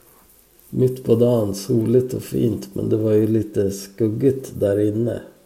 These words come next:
och lite, eh, dåligt ljus,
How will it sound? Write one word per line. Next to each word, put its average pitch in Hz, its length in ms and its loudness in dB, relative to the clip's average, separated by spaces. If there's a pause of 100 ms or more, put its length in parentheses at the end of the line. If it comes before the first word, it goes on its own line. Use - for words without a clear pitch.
(140)
och - 100 -10
lite, 50 520 -6 (1300)
eh, - 360 -10 (3000)
dåligt 101 440 -2
ljus, 120 500 0